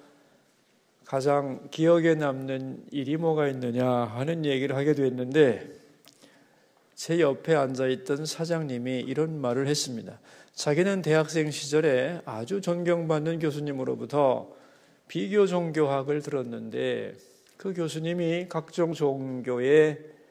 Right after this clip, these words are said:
특징과 장단점을 잘 설명을 해 주었다는 겁니다. 그래서 이 학생이 질문을 했답니다. "교수님, 단순히 종교를 비교만 하지 마시고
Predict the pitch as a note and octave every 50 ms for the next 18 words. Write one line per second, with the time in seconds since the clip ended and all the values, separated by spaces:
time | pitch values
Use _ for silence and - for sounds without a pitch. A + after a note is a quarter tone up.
0 | _ _ _ - G#3 F#3+ - - D#3+ C#3 C3 B2+ B2 B2+ B2+ B2+ B2+ - - B2+
1 | B2+ B2+ B2+ C#3 D3 D3+ D3 - C#3+ C#3+ D#3+ E3+ E3 C3 A2 - - - - _
2 | _ _ _ _ - - - - - - - A#2+ C3 C#3+ - - - E3+ E3+ E3+
3 | E3 D3+ C#3 C#3 C3 C3 B2 A#2 A2+ G#2+ - - _ _ - C#3+ C3 B2+ B2+ A#2+
4 | - B2+ C3 C3 B2+ C3 - B2 A2+ A#2+ B2 A#2+ A#2+ A2 G2 G2 F#2+ - - -
5 | - - _ _ _ _ _ _ _ _ _ _ _ _ _ _ _ _ - -
6 | E3 E3 D#3 F3+ F3+ F#3 F3+ D3+ F3 F3+ - - F3 D#3+ E3 E3+ D#3 D3+ D3+ E3
7 | E3 D#3+ D#3 D3+ D3 D3 D3 C#3 C#3+ - C3+ A#2+ B2 A#2 A2+ G#2+ B2 B2 A#2 G#2+
8 | G#2 - - B2+ A2+ B2+ C#3 D#3 D#3+ D3 B2 A2+ A2+ - - _ _ _ _ _
9 | _ _ _ _ _ _ _ _ _ _ - - D3+ E3+ E3+ C#3+ F#3+ G#3+ G#3+ F3+
10 | F#3 F#3 F3+ E3+ F3 F3 F3 F#3 F#3 F3 D#3+ C#3 C3 - - - - - E3 E3
11 | D3+ E3 D#3+ D#3+ D#3 D3+ D3 C#3 C3 C#3 D#3+ E3 D#3 B2+ A#2 A#2 - C3 B2+ C#3+
12 | C3 A#2+ A#2+ B2 C#3 D#3+ F3 F3+ - _